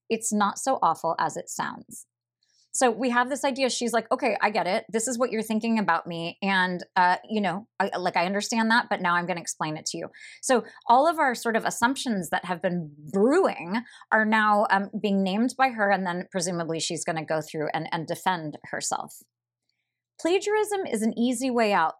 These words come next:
the way you cheat when you can't string words together on your own. But what I did was not easy. I did rewrite most of the book." So this is this idea she's convincing herself, and she's beginning to convince us, or at least trying to, that, that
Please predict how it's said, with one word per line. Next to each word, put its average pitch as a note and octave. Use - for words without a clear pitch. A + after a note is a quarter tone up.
the A3
way A3
you C4
cheat -
when G#3
you A3
can't A3
string A3+
words F3+
together E3+
on E3
your E3
own. F3
But B3
what C4
I D4+
did A3+
was G3+
not G#3
easy. A#3+
I A#3+
did B3+
rewrite G3
most E3
of E3
the G3+
book." A#3
So B3
this D4+
is G4+
this F#4+
idea A3+
she's G3+
convincing F#3+
herself, F#3
and C4
she's C4+
beginning G3
to F#3+
convince F3+
us, E3
or F3
at -
least E3+
trying D#3+
to, E3+
that, A#3
that A3+